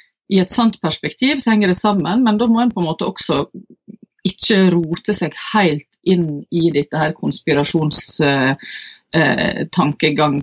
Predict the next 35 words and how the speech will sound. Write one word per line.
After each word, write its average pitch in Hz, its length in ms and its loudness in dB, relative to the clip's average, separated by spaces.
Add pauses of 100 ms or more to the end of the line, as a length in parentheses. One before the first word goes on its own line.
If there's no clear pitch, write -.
(220)
Altså, 185 160 2
det 196 100 2
er 208 40 2
det 185 100 2
verste - 500 0
feltet 156 500 -4
jeg 160 160 -6
vet 135 280 -6
om, 185 180 2
det 175 100 -2
er - 20 0
når 170 100 -2
vi 151 80 -6
sitter - 320 -10
og 170 80 0
mesker - 600 -2
oss 151 120 -6
med 147 120 -6
sånn 165 100 -4
sinte 165 800 -2 (300)
ord 170 100 2 (240)
og 143 220 -2 (400)
kaver 165 800 2
seg 165 260 -2
opp, - 180 0 (140)
og 151 160 0
den - 320 -2
ene 190 340 0
er 160 80 0
styggere 190 540 0
og 175 100 -2
fælere 170 400 2
enn 165 140 0
den 151 100 -8
andre, 160 520 -2